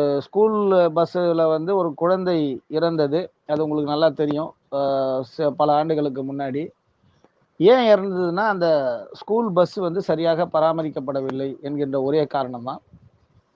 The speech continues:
பெரிய ஓட்டை இருந்திருக்குது, அதை சும்மா ஒரு பலகை வச்சு மூடியிருக்காங்க. கு-, குழந்தை தெரியாம அது த-, த-, வ-, தள்ளி போன உடனே விழுந்துட்டு இருக்குது. So, அதை என்ன செய்யலாம் அப்படின்னு வரும்போது, ஒரு சட்டத்தை இயற்றி ஒவ்வொரு வருடமும் அந்த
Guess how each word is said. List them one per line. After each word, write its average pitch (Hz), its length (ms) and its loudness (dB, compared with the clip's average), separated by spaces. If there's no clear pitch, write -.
பெரிய 160 680 4
ஓட்டை 170 340 0
இருந்திருக்குது, 147 580 -4
அதை 143 260 -4
சும்மா 170 340 0
ஒரு 151 180 2
பலகை 165 280 0
வச்சு 143 360 -4
மூடியிருக்காங்க. 143 440 -6
கு-, 139 140 -6
குழந்தை 156 340 -2
தெரியாம 147 680 -2
அது 127 200 -6
த-, 143 280 2
த-, 143 280 0
வ-, 131 300 -4
தள்ளி 170 240 0
போன 147 200 -2
உடனே 156 200 -4
விழுந்துட்டு 143 380 -4
இருக்குது. - 260 -20
So, 240 240 6
அதை 190 440 2
என்ன 226 380 0
செய்யலாம் 208 540 2
அப்படின்னு 175 300 0
வரும்போது, 180 260 -2
ஒரு 190 140 0
சட்டத்தை 175 540 0
இயற்றி 151 360 -2
ஒவ்வொரு 202 500 2
வருடமும் 160 520 0
அந்த 165 240 0